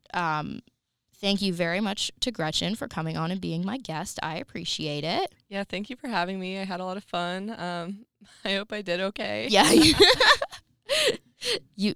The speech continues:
Speaker 1: you did fantastic, trust me. But, um, so other than that, um, thank you guys for listening. Um, we should be back next week, and we'll be here for the rest of the semester to talk about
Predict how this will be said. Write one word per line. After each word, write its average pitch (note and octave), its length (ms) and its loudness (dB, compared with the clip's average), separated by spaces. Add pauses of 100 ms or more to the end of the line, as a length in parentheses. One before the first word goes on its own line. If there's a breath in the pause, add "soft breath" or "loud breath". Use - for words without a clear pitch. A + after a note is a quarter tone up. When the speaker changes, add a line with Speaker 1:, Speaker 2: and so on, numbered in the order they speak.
Speaker 1:
you F3+ 140 0
did F3 160 2
fantastic, - 560 -6
trust - 220 -8
me. G#3 140 -10 (240 loud breath)
But, F#3 360 2
um, G3 440 6 (540)
so G3+ 340 4
other A3 240 4
than G#3 160 2
that, F#3+ 280 6
um, F3+ 220 6
thank G3+ 200 2
you A#3+ 80 2
guys G#3+ 180 2
for F#3+ 120 -2
listening. A3 560 4
Um, F3 300 2
we F3+ 160 0
should F#3+ 540 2
be G#3 140 -2
back E3+ 420 -4 (340 loud breath)
next G3+ 460 4 (300)
week, A3 580 -4
and F3+ 560 0
we'll E3+ 180 2
be F3 160 -2
here F3 320 -2
for F#3 120 -6
the E3+ 100 0
rest E3+ 240 0
of E3+ 60 -6
the E3 60 -4
semester A3+ 600 2
to F3 180 -2
talk D3+ 300 -4
about - 280 -2